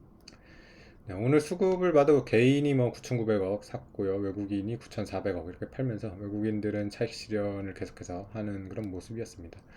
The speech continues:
아마 포스코 홀딩스 같은, 어, 종목을 많이 판 걸로, 어, 보이고요. 어, 결국에 보면 또 이천육백 대 이런 지수에서 외국인들은, 어, 이렇게 매도를 많이 하는, 어, 그런 모습이 나와가지고, 어,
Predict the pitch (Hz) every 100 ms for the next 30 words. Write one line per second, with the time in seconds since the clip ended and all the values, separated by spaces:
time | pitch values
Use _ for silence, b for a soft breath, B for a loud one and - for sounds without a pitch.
0 | B B B B 123 131 170 - - 170
1 | 165 156 - 151 143 131 - 135 131 127
2 | 131 110 107 107 107 107 117 104 92 104
3 | 101 - 143 156 104 104 - 110 - 98
4 | 92 107 123 95 104 101 - B B B
5 | B - 107 98 98 98 98 - 131 160
6 | 160 139 147 139 135 110 - 135 131 135
7 | - 147 - 139 123 107 120 110 98 -
8 | 107 107 95 98 104 107 98 95 107 131
9 | 131 B B B - 85 85 98 90 98
10 | 90 - 135 92 95 101 98 95 92 92
11 | 87 92 90 90 127 107 82 - - 98
12 | 87 - 104 98 90 - 120 90 101 92
13 | 85 98 110 - - b b b b b
14 | - 92 90